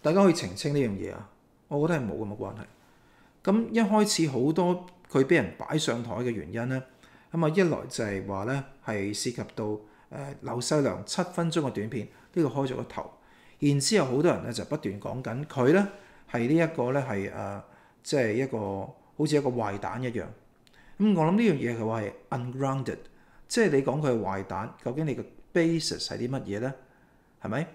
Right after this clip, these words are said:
佢離開記協嘅原因，亦都唔係因為乜嘢嘅一啲，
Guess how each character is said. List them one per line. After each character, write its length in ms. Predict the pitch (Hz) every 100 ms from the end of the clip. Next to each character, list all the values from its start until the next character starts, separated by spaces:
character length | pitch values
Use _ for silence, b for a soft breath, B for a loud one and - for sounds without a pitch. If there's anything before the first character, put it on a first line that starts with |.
| b b b b b b b -
佢 100 | 220
離 180 | 190 135
開 200 | 214 240
記 380 | 156 139 135 135
協 180 | -
嘅 100 | -
原 300 | 135 120 92
因， 200 | 120 147 156 -
亦 120 | 135
都 220 | 120 - 175
唔 160 | 104
係 120 | 101 98
因 220 | 143 151
為 100 | 110
乜 160 | 107 135
嘢 180 | 107
嘅 240 | 101 107 110
一 20 |
啲， 320 | 110 127 127